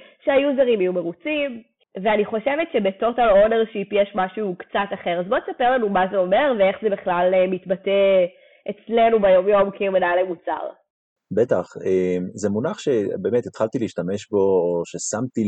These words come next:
Speaker 2: לב שבפועל זה מה שקורה לפני איזה עשר שנים, שבאמת סוף סוף נפל לי אולי האסימון, שהבנתי את המרכזיות של,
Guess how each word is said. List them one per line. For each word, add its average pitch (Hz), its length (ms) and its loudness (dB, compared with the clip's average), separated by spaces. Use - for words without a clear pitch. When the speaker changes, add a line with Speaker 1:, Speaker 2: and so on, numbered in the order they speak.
Speaker 2:
לב 104 200 4
שבפועל 98 580 -2
זה 90 160 -4
מה 90 60 -4
שקורה 101 680 -2
לפני 92 360 -6
איזה 87 240 -4
עשר 98 200 -4
שנים, 90 400 -4
שבאמת 85 800 -2
סוף 107 160 -2
סוף 110 200 -2
נפל 104 240 -2
לי 110 80 0
אולי 98 220 2
האסימון, 101 640 0
שהבנתי 98 420 -2
את - 80 -4
המרכזיות 90 680 -2
של, 90 180 -4